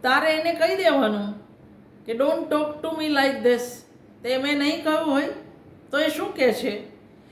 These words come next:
એ કહે છે કે, "સાચું હોય એના ટેકામાં બોલવાનો મારો નિયમ છે.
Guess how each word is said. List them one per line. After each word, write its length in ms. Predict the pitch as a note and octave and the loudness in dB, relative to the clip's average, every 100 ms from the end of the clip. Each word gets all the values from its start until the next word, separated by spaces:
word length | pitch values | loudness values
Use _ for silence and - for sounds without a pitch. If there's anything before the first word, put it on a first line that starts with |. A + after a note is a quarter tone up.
| A#3 - | -10 -4
એ 200 | C#4+ D#4 | -2 0
કહે 180 | F4+ | 0
છે 180 | F#4+ G4 | 0 -2
કે, 180 | E4+ C#4 | 0 0
"સાચું 560 | - B3 C#4 C#4+ - D#4+ | 2 2 0 -2 -6 -2
હોય 260 | C4 C#4 | 2 4
એના 240 | C#4 C4+ C4 | 4 2 -2
ટેકામાં 600 | B3+ B3 B3+ A#3+ A#3 A3+ | -2 -4 -4 -4 -2 0
બોલવાનો 460 | A3+ G#3+ G3 G3 | 2 0 -2 -4
મારો 300 | G3 G3 A#3 | -4 -2 -2
નિયમ 360 | C4 C#4+ C4+ B3 | -2 -2 -2 -4
છે. 200 | - | -8